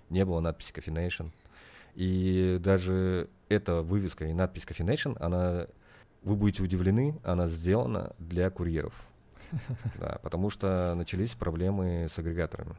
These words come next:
Speaker 1: Да, мы сделали это ради них, чтобы они не могли ориентироваться. Ну, даже это не сильно помогает некоторым особым, хорошо ориентирующимся курьерам. То есть, э, это не самое больное место Espresso Yourself. Да. Там есть ещё куча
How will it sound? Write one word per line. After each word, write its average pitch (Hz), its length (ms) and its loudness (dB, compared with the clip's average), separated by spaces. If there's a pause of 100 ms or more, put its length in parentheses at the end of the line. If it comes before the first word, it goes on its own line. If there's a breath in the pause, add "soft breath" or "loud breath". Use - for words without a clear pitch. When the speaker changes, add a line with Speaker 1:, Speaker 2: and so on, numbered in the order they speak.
(140)
Speaker 1:
Да, - 240 -12
мы 87 180 -2
сделали 98 380 2
это 82 120 -4
ради 82 200 -2
них, 107 180 -2
чтобы 82 240 -4
они 82 80 0
не 87 80 -2
могли 85 280 -2
ориентироваться. 80 600 -4
Ну, 104 200 -2
даже 80 280 -2
это - 320 -6
не 80 200 -8
сильно 80 220 -8
помогает 82 480 -4
некоторым 80 440 -8
особым, 76 380 -6 (440 loud breath)
хорошо 85 280 -2
ориентирующимся 78 520 -6
курьерам. 76 320 -6 (960 loud breath)
То 90 120 4
есть, 95 220 2
э, 95 380 4
это 98 140 2
не 98 80 6
самое 139 320 6
больное 110 240 8
место 90 920 6
Espresso 87 360 2
Yourself. 76 280 -2 (640)
Да. - 220 -8 (260)
Там 95 300 4
есть 98 340 4
ещё 95 380 4
куча 80 800 0